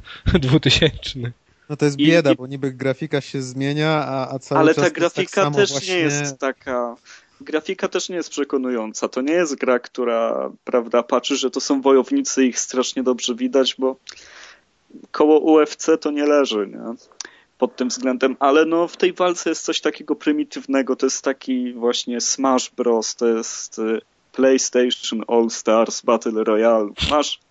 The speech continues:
Speaker 3: masz takie śmieszne maskotki, wbie-, wbiegasz nimi na jedno miejsce i się naparzacie losowo. Czasem
Speaker 2: No właśnie,
Speaker 3: coś komuś
Speaker 2: ostatnio
Speaker 3: wyjdzie.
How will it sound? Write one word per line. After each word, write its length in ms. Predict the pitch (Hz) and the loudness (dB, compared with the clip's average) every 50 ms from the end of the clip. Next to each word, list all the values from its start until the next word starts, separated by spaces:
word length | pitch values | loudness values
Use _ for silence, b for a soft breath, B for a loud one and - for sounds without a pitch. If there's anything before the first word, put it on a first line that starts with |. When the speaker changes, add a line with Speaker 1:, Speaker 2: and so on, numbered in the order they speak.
| B B B B | B B B B
Speaker 3:
masz 200 | - 151 151 - | -2 -2 -2 2
takie 280 | - 151 - - 139 131 | 0 -2 0 2 2 2
śmieszne 400 | - - 151 147 - - 143 135 | 2 2 0 -2 -2 -2 -2 -2
maskotki, 840 | 123 117 113 - - - 151 143 139 - - _ - 127 123 127 | -2 -2 -6 -6 -6 0 0 0 0 0 -4 _ -4 -2 -2 -2
wbie-, 480 | 120 - 123 117 113 131 127 127 131 123 - | -4 -6 -12 -4 -2 0 2 2 0 0 -4
wbiegasz 420 | - 120 139 135 131 123 113 - - | -2 0 0 2 2 -2 -2 -2 -2
nimi 280 | 135 131 127 127 120 | -2 -2 0 0 -2
na 140 | 120 117 117 | -2 -2 -2
jedno 200 | 117 120 113 110 | -2 -2 -2 -2
miejsce 460 | 117 123 131 135 135 - - - 131 | -2 0 0 0 0 0 0 0 0
i 40 | 123 | 2
się 160 | 123 - 131 | 2 2 2
naparzacie 640 | 127 123 120 - 120 117 113 123 123 - - - 123 | 2 2 0 0 0 0 4 4 2 2 2 -2 -2
losowo. 720 | 110 107 101 - - - 120 117 107 107 104 104 101 107 _ _ _ B B B B B B B - | -2 -2 -4 -4 0 2 2 2 2 2 0 0 0 -2 _ _ _ B B B B B B B 0
Czasem 220 | - 135 143 143 | 2 2 2 4
Speaker 2:
No 60 | 147 | 4
właśnie, 240 | 151 147 139 - - | 4 4 2 0 0
Speaker 3:
coś 180 | - 127 117 113 | -2 -2 -2 2
komuś 340 | 113 135 127 127 127 127 | 2 2 2 2 0 -4
Speaker 2:
ostatnio 160 | 131 135 143 147 | -2 2 4 4
Speaker 3:
wyjdzie. 400 | 143 143 131 127 139 135 139 | 6 4 4 4 2 2 2